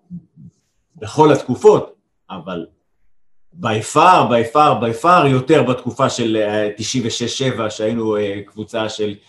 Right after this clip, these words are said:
אה, יוסי אבוקסיס ודוד אמסלם ואלי אוחנה וז'אן טלסניקוב, אה, ופישון ושלוי. זו הייתה קבוצה, כאילו, מטורפת, אה, זאת אומרת,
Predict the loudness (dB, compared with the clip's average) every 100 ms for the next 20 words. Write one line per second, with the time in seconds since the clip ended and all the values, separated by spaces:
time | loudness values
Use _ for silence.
0 | _ _ -10 -4 -2 -4 -4 -6 -6 -8
1 | -10 -8 -4 -4 -4 -8 -8 -6 -4 -6
2 | -6 -6 -4 -6 -6 -8 -6 -6 -6 -6
3 | -6 -6 -8 -12 -4 -2 0 -2 _ _
4 | _ -12 -6 0 2 2 -2 -6 _ _
5 | -10 -10 0 0 2 -2 -4 -2 4 6
6 | 6 4 0 -10 _ _ _ _ _ _
7 | _ _ _ _ _ _ _ _ _ _
8 | -8 0 2 2 -2 0 2 2 2 2
9 | 2 2 -4 _ -14 -6 0 2 2 0
10 | -8 -8 _ _ -12 -10 -10 -12 -14 _
11 | _ _ _ _ -16